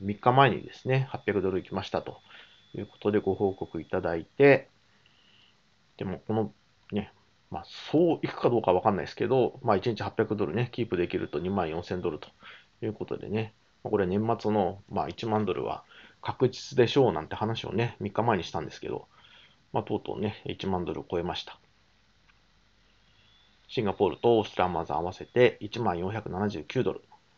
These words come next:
ね、えー、前回の売り上げが七千七百二十七ドルですから、まあ、一気にね、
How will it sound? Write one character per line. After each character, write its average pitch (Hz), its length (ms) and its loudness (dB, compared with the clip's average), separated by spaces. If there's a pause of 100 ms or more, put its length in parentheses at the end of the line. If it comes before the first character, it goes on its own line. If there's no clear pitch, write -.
(160)
ね、 - 200 -20 (840)
え - 280 -10
ー、 90 80 -12
前 127 180 2
回 90 340 0
の 110 360 2
売 104 100 -2
り 101 80 0
上 90 80 0
げ 87 80 -2
が 101 120 0
七 101 220 2
千 101 220 -2
七 95 140 -2
百 92 180 -4
二 95 100 0
十 95 140 -4
七 92 240 0
ド 80 80 -2
ル 62 100 -8
で - 80 -10
す - 120 -18
か 101 80 4
ら、 101 240 6 (480)
ま - 80 -2
あ、 - 20 -2
一 - 140 -6
気 123 100 -2
に 73 140 0
ね、 104 260 -2